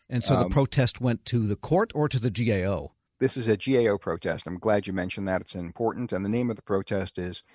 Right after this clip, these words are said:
Speaker 2: Kronos. That was one of the first protester, Kronos Solutions, L L C. The issue here now is, what is G A O gonna do about this? And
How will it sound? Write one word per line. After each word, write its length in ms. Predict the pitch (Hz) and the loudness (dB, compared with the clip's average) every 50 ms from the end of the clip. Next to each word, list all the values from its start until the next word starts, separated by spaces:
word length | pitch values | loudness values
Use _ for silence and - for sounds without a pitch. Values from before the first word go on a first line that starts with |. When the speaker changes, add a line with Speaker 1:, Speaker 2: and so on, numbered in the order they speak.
| _ _ _ - | _ _ _ -16
Speaker 2:
Kronos. 800 | - - 120 117 117 110 90 71 - - - - - - - - _ _ _ | -2 2 4 4 4 4 2 -2 -4 -8 -12 -10 -10 -12 -14 -16 _ _ _
That 120 | 85 85 | -8 -6
was 140 | 101 98 87 | -6 -6 -6
one 140 | 98 98 92 | -6 -6 -6
of 20 | |
the 60 | 92 92 | -6 -6
first 280 | - 110 101 90 - | -4 -4 -4 -4 -4
protester, 640 | - 101 92 87 - 87 87 - - - 85 85 - - _ _ _ | -4 -4 -4 -4 -4 -6 -6 -6 -8 -10 -10 -10 -12 -14 _ _ _
Kronos 420 | - 104 107 113 110 107 101 - - - | -2 0 2 2 0 -2 -4 -6 -10 -8
Solutions, 600 | - 104 92 98 98 95 - 92 90 90 - - - | -8 -6 -6 -6 -8 -8 -8 -10 -10 -10 -10 -8 -4
L 160 | 98 92 92 | -2 -2 0
L 160 | 87 82 85 85 | -2 -2 -4 -6
C. 200 | - - - - - _ _ _ _ _ _ _ _ _ _ - | -10 -12 -12 -14 -16 _ _ _ _ _ _ _ _ _ _ -2
The 140 | 123 143 | 2 4
issue 220 | 180 196 - 165 143 | 4 4 4 0 -4
here 260 | - - 135 127 120 | 0 2 4 4 4
now 360 | 117 117 113 104 98 104 98 - | 4 4 4 2 2 2 0 -2
is, 340 | - 113 107 104 104 101 - | -2 0 0 0 0 -2 -6
what 400 | - 107 104 107 107 120 139 139 | -10 -12 -10 -2 2 4 4 4
is 80 | 123 | 4
G 140 | - - 120 | 2 2 4
A 80 | 110 104 | 4 4
O 40 | 101 | 2
gonna 180 | 104 101 98 90 | 0 -2 -4 -2
do 220 | 90 127 135 117 | -2 0 0 0
about 320 | 92 - 87 80 - - _ - | 0 -2 -4 -6 -8 -10 _ -10
this? 380 | 87 85 - 107 - - - - _ _ _ _ _ _ _ _ _ _ | -10 -8 -8 -10 -12 -16 -16 -18 _ _ _ _ _ _ _ _ _ _
And 320 | - 113 110 110 110 107 | 0 0 2 2 0 -2